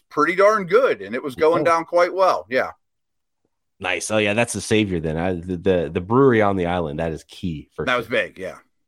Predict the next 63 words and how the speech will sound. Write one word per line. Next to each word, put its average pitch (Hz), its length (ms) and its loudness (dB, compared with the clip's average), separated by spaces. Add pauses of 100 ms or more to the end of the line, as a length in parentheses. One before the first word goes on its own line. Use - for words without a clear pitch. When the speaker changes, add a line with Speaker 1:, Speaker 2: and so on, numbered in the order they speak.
(220)
Speaker 2:
Absolutely. 76 420 -14
Smart 92 280 -4
move, 85 200 -4
too. 76 240 -6
Speaker 1:
<laughs> - 600 -6
Speaker 2:
Make 320 140 0
sure, 190 280 0
make 247 180 0
sure 294 100 2
you 277 60 4
got 240 160 2
that 196 160 2
bottle 175 260 4
of 156 100 0
your 135 200 2
own 135 200 4
you're 123 80 -2
taking 117 360 -2
with 107 200 0
you, 101 80 -4
just 98 220 -8
so 120 80 2
you 110 160 0
know 92 300 0 (300)
Speaker 1:
Had - 80 -18
a 262 120 -4
Speaker 2:
that - 60 2
you 202 60 0
Speaker 1:
fallback 185 180 4
Speaker 2:
got - 0 -
that. 127 220 0
Speaker 1:
plan, 117 420 -4
you 104 160 -10
Speaker 2:
Yeah, 175 80 -6
Speaker 1:
know, 95 120 2
Speaker 2:
yeah, 92 180 0
Speaker 1:
go - 60 -6
back 175 200 0
Speaker 2:
yeah. - 40 -8
Speaker 1:
to 165 60 -4
the 147 80 2
room, 143 340 0
watch 143 220 0
the 143 80 0
N 131 80 0
B 131 160 -2
A 127 200 2
or 127 100 0
N 127 100 0
H 127 180 -2
L 127 300 4
after 123 300 -2
a 117 80 0
Speaker 2:
Yeah. 120 80 2
Speaker 1:
long 123 180 2
day 117 200 2
of 110 80 -4
being 117 200 -2
in, 110 340 -6
in 120 120 -2
the 117 80 -2
sun 117 540 -2
and 104 280 -8